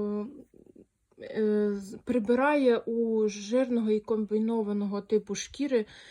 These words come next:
почервоніння, такі, які бувають на, е, обличчі, і прищики там перекриває. Ну,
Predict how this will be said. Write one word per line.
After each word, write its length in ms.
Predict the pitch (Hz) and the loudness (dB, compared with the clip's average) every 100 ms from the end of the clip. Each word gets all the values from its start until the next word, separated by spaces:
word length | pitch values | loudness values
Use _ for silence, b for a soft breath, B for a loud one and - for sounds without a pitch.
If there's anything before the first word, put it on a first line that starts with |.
| B | B
почервоніння, 920 | - 208 233 214 208 220 277 330 254 | -8 -2 0 2 2 2 0 0 -2
такі, 300 | 247 233 - | -2 -8 -4
які 280 | 220 214 226 | -4 -4 -8
бувають 640 | 196 208 208 208 202 196 | -6 -4 0 0 0 -2
на, 320 | 202 196 196 196 B B B B _ | -6 -4 -6 -10 B B B B _
е, 300 | 214 202 196 233 | -12 -10 -10 -4
обличчі, 760 | 214 202 226 214 - 202 196 B B | -4 2 4 2 0 -6 -8 B B
і 260 | - 208 190 | -6 -4 -4
прищики 640 | 190 240 285 - 254 240 | -4 -4 -2 -4 -10 -10
там 240 | 226 220 208 | -8 -6 -6
перекриває. 840 | 214 208 202 208 202 196 190 185 190 b b b b _ | -6 -8 -8 -6 -6 -4 -4 -6 -10 b b b b _
Ну, 300 | 214 185 | -8 -6